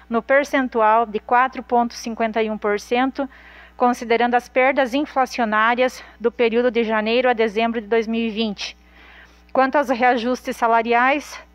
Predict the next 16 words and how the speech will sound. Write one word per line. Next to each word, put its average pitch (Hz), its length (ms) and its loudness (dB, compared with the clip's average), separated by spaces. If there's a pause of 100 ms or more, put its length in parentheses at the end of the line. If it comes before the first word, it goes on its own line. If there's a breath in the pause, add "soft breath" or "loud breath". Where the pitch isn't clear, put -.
(640 loud breath)
amolda 240 480 4
perfeitamente 277 760 0
ao 262 60 2
que 254 120 -4
se 277 120 -4
expõe. 214 560 -2
É 226 120 2
assegurada 240 1080 2 (120)
revisão 233 580 0
geral 220 360 2
anura-, 220 440 0
anual 220 500 2
dos 226 220 0
subsídios 220 760 -4
e 220 60 0
vencimentos, 220 880 -4